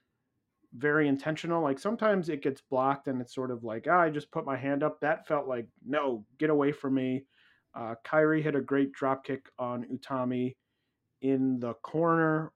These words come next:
which I really liked. But let me ask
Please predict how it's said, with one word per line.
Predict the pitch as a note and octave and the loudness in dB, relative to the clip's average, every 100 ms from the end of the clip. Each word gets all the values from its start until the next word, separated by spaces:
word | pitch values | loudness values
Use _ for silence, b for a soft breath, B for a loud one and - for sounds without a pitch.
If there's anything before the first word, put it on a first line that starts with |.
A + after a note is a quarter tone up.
| - | -6
which | B2+ C3+ C3+ - - - | 0 0 -2 -10 -14 -6
I | C3 | -4
really | B2+ C3+ C3 | 0 0 0
liked. | B2+ B2+ C3 - - b b b b b _ | 0 0 -2 -8 -20 b b b b b _
But | B3+ - _ _ | -8 -8 _ _
let | D4 E4 | -8 -6
me | D#4+ | -4
ask | A3 F#3 F3+ | -2 0 -2